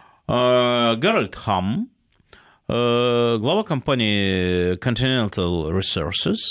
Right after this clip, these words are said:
и бывший советник президента Соединенных Штатов по энергетике, не самый, надо сказать, э,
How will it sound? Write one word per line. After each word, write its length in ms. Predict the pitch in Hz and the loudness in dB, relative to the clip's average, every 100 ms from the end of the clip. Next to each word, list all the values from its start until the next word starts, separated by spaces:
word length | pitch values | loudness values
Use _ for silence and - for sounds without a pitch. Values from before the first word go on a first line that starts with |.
| - | -2
и 140 | 98 | -2
бывший 400 | 87 143 - 104 | 0 -2 -2 -6
советник 500 | - 98 117 - 85 | -4 -4 -4 -6 -10
президента 460 | - 87 110 104 - | -6 -4 -2 -4 -6
Соединенных 520 | - 90 90 95 87 | -6 -4 0 0 -2
Штатов 400 | - 123 90 82 | -2 -4 -4 -10
по 200 | - 101 | -2 0
энергетике, 720 | 85 82 80 71 - - 190 - - - | 0 -4 -6 -10 -12 -6 -6 -6 -14 -4
не 140 | 127 147 | -2 -2
самый, 560 | - 82 80 95 110 | -2 -4 -2 -2 0
надо 240 | 113 123 - | 0 -2 -4
сказать, 720 | 131 131 143 151 151 - - | -4 -2 -2 -2 -4 -12 -6
э, 480 | 151 143 139 135 135 | -2 0 0 0 -2